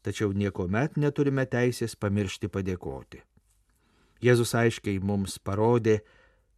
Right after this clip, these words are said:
kad liga – nėra jo siųsta bausmė už mūsų nuodėmes, o išgijimas ar gauta malonė yra nuopelnas ne tik tų, kurie mus kompetentingai išgydė ar mums padėjo. Visuomet yra ir Dievas,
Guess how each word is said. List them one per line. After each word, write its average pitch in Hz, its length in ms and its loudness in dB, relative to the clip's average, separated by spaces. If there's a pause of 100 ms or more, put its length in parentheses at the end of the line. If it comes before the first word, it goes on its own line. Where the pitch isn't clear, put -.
kad 117 240 -2
liga – 104 640 0 (300)
nėra 107 400 2
jo 110 340 6
siųsta 104 540 -2
bausmė 98 520 0
už 95 200 0
mūsų 95 320 -4
nuodėmes, 95 600 0 (360)
o 120 160 6
išgijimas 107 640 4
ar 104 100 -2
gauta 101 320 0
malonė 104 540 2
yra 113 260 2 (300)
nuopelnas 107 720 2
ne 117 180 4
tik 120 240 -4 (120)
tų, 123 340 0 (420)
kurie 107 420 4 (300)
mus 117 320 2 (160)
kompetentingai 107 880 2
išgydė 107 560 0
ar 90 100 0
mums 98 340 0
padėjo. 107 600 2 (1040)
Visuomet 151 460 2
yra 139 160 6
ir 120 120 4
Dievas, 98 600 0